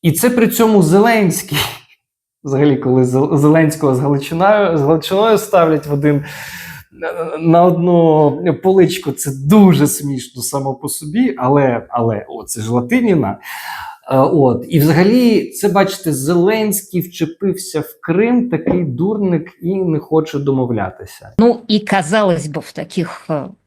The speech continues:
Speaker 2: от, якщо ти стремишся договоритися, то в таких условиях, конечно, элементарно было бы Крымом пожертвовать.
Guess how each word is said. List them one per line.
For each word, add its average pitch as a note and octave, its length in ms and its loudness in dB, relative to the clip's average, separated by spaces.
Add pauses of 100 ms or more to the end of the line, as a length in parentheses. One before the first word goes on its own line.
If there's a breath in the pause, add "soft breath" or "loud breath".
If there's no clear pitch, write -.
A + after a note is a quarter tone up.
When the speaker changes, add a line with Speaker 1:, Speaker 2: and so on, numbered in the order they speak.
(100)
Speaker 2:
от, E3 320 -12
якщо E3+ 400 -4
ти D#3+ 420 -4 (200)
стремишся F#3+ 880 0
договоритися, G3 800 -8 (640)
то E3 120 -10
в - 120 -18
таких D#3 300 -12
условиях, C4+ 440 -6
конечно, - 600 -6
элементарно D#3 720 -4
было E3 240 -6
бы E3 240 -6
Крымом D3 320 -10
пожертвовать. - 680 -18